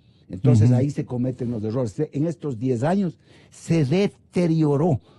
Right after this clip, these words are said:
Speaker 1: la institucionalidad de los componentes de la seguridad, las Fuerzas Armadas, la policía, la inteligencia.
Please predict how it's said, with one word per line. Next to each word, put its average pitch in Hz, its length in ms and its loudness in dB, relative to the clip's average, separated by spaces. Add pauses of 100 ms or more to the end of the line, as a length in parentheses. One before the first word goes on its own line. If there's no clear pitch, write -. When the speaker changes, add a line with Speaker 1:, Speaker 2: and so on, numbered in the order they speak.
(220)
Speaker 1:
la 117 140 2
institucionalidad 117 1160 0 (200)
de 107 140 -2
los 107 180 -2
componentes 113 680 0
de 104 80 -2
la 101 140 -2
seguridad, 95 580 0 (160)
las - 180 -6
Fuerzas 101 320 -2
Armadas, 123 400 0
la 101 100 -4
policía, 98 520 -2
la 98 120 -2
inteligencia. 95 720 -2